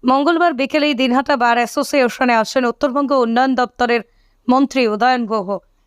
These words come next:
সেখানে আয়োজিত হয় এক সংবর্ধনা জ্ঞাপন অনুষ্ঠান। উল্লেখ্য, কিছুদিন আগেই কোচবিহার লোকসভা কেন্দ্রের সাংসদ জগদীশচন্দ্র বর্মা বসুনিয়াকে সংবর্ধনা জানান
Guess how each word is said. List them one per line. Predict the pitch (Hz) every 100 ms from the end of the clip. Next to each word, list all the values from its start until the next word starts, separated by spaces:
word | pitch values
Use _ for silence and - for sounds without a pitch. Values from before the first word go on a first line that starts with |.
| _ -
সেখানে | 285 - 339 277
আয়োজিত | 233 240 240 269
হয় | 277 254 269
এক | 269 240
সংবর্ধনা | - 254 247 269 233 262 254
জ্ঞাপন | 233 - 247
অনুষ্ঠান। | 220 220 - 262 269 - _ _ _ 277
উল্লেখ্য, | 294 320 330
কিছুদিন | 302 - 311 330 294
আগেই | 240 294 240
কোচবিহার | 285 269 226 269 294
লোকসভা | 247 233 - 269 269
কেন্দ্রের | 269 247 240 240 -
সাংসদ | 233 226 262 254 _ _ _ _
জগদীশচন্দ্র | 233 262 294 330 - - 302 302
বর্মা | 254 240 277
বসুনিয়াকে | 247 240 294 277 247 - 202 _ _ -
সংবর্ধনা | - 262 269 302 254 302
জানান | 269 269 285